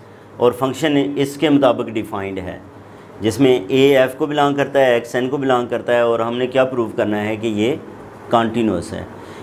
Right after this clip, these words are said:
Continuous का मतलब ये है कि अगर domain इसकी किसी value की तरफ जो है वो approach करती है, तो range भी जो है वो किसी value की तरफ ही approach करेगी।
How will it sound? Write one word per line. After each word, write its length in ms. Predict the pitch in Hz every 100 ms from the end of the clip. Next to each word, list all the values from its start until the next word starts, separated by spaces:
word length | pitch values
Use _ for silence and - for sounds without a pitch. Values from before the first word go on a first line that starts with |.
| -
Continuous 400 | 127 127 156 143
का 100 | 139
मतलब 360 | 131 117 135 127
ये 180 | 131
है 200 | 131 127
कि 140 | 127 135
अगर 600 | 120 131 120 120 113 -
domain 420 | 113 120 120 147
इसकी 280 | 156 - 139
किसी 260 | 135 120 131
value 360 | 110 110 120
की 100 | 120
तरफ 220 | 127 113 110
जो 160 | 117
है 140 | 110 113
वो 500 | 110 107 107 107 104 101
approach 260 | 113 120
करती 380 | - 107 90 110
है, 180 | 107 107 - - - - - - -
तो 400 | 113 113 113 113
range 460 | 113 101 123 143 131
भी 160 | 123
जो 160 | 127 117
है 120 | 113
वो 120 | 113
किसी 280 | 110 113 113
value 340 | 104 98 101 107
की 100 | 107
तरफ 280 | 104 101
ही 220 | 101 107 113
approach 400 | 101 101 90 -
करेगी। 440 | 90 78 78 -